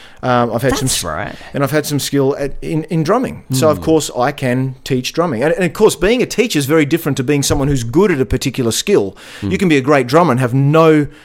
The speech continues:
Speaker 1: idea how, uh, whatsoever on how to
Speaker 2: teach.
Speaker 1: teach somebody how to
Speaker 2: Yeah.
Speaker 1: be a good drummer. You just
Speaker 2: Mm.
Speaker 1: know that you're good at it.
Speaker 2: Mm.
Speaker 1: Um, but, you know, with retail, same kind of thing. You're still communicating with people. You still have to read the person. You still have to understand, listen to the person, um, and, and, and sort of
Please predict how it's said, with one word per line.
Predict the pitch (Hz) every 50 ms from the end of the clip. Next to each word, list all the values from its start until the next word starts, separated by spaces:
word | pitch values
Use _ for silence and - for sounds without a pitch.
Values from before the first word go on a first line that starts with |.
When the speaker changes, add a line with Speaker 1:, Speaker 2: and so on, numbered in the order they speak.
| - _ - -
Speaker 1:
idea | 131 131 123 120 143 143 135 127
how, | 123 131 127 113
uh, | - 147
whatsoever | 127 139 147 147 - 156 143 165 214 214 190
on | 131
how | 135 160 147
to | 151 143
Speaker 2:
teach. | - -
Speaker 1:
teach | 190 202 185 -
somebody | - 156 143 131 123 127 127
how | 135
to | 113
Speaker 2:
Yeah. | 107 117
Speaker 1:
be | 131
a | 135
good | 131 131 123
drummer. | 120 175 220 196 127
You | 127 135
just | 127 - - 110
Speaker 2:
Mm. | 139
Speaker 1:
know | 131 127 120
that | 113 - -
you're | 120 123
good | 175 214 190
at | 127 107 98
it. | 92 - - - -
Speaker 2:
Mm. | 110 104 95 90 92 -
Speaker 1:
Um, | 135 135 135 135 131 135 127 120 - - - - - - - -
but, | 143 - 175 175 170 185
you | 170
know, | 165 147
with | 147 175 165 139
retail, | 170 196 202 - 180 170 151
same | - - 180 170
kind | - 160 147 131
of | -
thing. | - 202 170 101 92 92 -
You're | 131 135
still | - - 226 247
communicating | 233 - 170 170 170 180 180 175 - 165 143 127 123 117
with | 110 -
people. | - 123 110 - 120
You | 120 117
still | - - 185 165
have | 180 180 -
to | 147 127
read | 127 139 147 156 147 135
the | 135
person. | - - 113 104 98 - - 110 117 135 - - - - - -
You | 147
still | 143 - 170 175
have | 190 185
to | - 170 - 143
understand, | 143 139 131 131 - - 127 120 120 127
listen | 147 143 - 170 147
to | 143
the | 139 -
person, | - 131 123 120 - - 120 117 117 - - - - - - - -
um, | 117 120 120 117 117 120 123 127 -
and, | - 143 131 123
and, | - 135 131 127 131 -
and | 143 135 131 131 123 123 -
sort | - - 180 156
of | 131 131